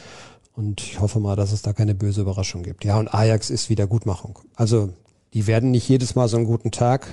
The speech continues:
haben. Das liegt ja auch immer daran, wie, wie man sie machen lässt. Und in Amsterdam hat Dortmund sie machen lassen. Ich bin mir sim-, ziemlich sicher, dass der B V B sehr heiß sein wird, dieses,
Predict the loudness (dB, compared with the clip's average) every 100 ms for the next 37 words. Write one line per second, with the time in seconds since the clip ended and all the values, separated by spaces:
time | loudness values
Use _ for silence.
0 | -2 2 4 2 0 -4 -4 -2 -2 0
1 | 0 -2 -2 2 4 4 2 0 -2 -4
2 | -8 -12 -14 -8 -6 -4 -4 -4 -2 2
3 | 2 2 -2 -8 -10 -12 -20 -20 _ -2
4 | 0 0 0 0 0 -2 0 -2 0 0
5 | 0 0 0 -2 -4 -6 -6 -4 -4 -6
6 | -6 -2 -2 -2 -2 -2 -2 -6 -6 -6
7 | -6 -8 -12 -14 -20 -20 -20 -20 -20 _
8 | _ -6 -4 -2 -2 -2 0 0 2 0
9 | -2 -4 -4 -6 -6 -8 -4 -2 -2 -2
10 | -4 -8 -12